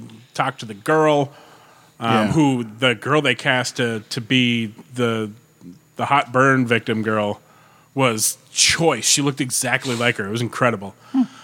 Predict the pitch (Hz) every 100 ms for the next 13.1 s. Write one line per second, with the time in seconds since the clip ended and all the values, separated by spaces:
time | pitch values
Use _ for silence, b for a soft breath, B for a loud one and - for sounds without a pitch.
0 | - 135 135 127 151 233 226 226 302 240
1 | 147 151 - 185 220 180 151 190 139 135
2 | - - 226 214 165 139 156 135 139 139
3 | 131 120 - 180 117 - 135 143 175 160
4 | 151 147 135 131 143 143 202 233 - 165
5 | 151 202 208 - - B B B - 147
6 | 175 208 214 170 156 151 156 - 139 135
7 | - 135 - 135 117 - 113 110 110 117
8 | 120 - 131 131 131 123 113 123 135 139
9 | 139 123 113 110 113 113 120 110 120 120
10 | - 120 117 110 104 117 110 139 - -
11 | B B - - - 156 165 143 - 135
12 | 120 123 117 113 110 - 160 151 117 110